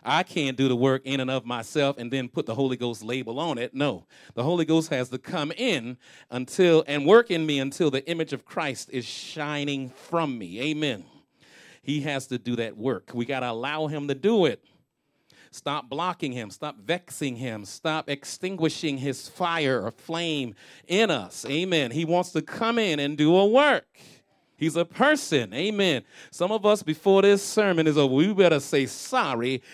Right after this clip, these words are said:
to the Holy Ghost, 'cause we have certainly vexed him from time to time. My God,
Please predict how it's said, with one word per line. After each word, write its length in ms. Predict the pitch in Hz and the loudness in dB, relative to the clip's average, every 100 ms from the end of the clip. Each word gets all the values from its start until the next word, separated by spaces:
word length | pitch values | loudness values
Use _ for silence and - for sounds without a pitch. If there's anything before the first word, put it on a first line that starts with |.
| - | -14
to 140 | - 139 | 0 2
the 140 | 127 | 2
Holy 300 | 123 135 147 | 2 2 2
Ghost, 300 | 139 110 95 | 0 -2 -4
'cause 160 | - 117 | -6 -2
we 140 | 160 | -2
have 180 | 147 131 | -2 -4
certainly 600 | - - 190 170 139 131 | -4 2 2 2 -2 -4
vexed 520 | 110 98 170 - - | -6 -4 -4 -4 -14
him 320 | - 113 113 107 - - | -10 -8 -8 -12 -20 -4
from 200 | 135 117 | -4 -4
time 340 | 151 120 113 | -6 -6 -6
to 60 | 127 | -8
time. 400 | - 107 92 80 | -8 -10 -10 -4
My 180 | 143 165 | -2 0
God, 420 | 170 120 80 | 0 -2 -6